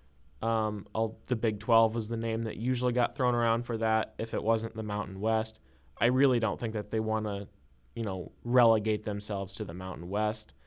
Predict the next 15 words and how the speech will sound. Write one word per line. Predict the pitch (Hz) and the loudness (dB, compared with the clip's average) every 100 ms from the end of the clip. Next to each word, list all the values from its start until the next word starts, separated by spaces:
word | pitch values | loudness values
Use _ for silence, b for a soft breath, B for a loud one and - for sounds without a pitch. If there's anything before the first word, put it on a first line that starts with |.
| - - - | -20 -20 -10
And | 117 113 | -6 -2
I, | 117 135 - | 0 0 0
I | 156 | 0
don't | 151 | 0
see | - 143 | 0 2
why | 123 | 2
the | 113 | 2
Big | 107 110 | 0 -2
Twelve | - 113 117 | 0 -2 -2
should | - | -6
want | 101 143 151 | 0 0 2
them. | 170 165 170 b b b b b | 0 0 -4 b b b b b
So | - - 110 110 104 104 - - - - - - - | -4 0 4 4 2 -2 -18 -20 -20 -20 -20 -20 -16
that | 120 123 117 113 | -2 2 2 2
should | - 123 113 98 | -2 0 2 0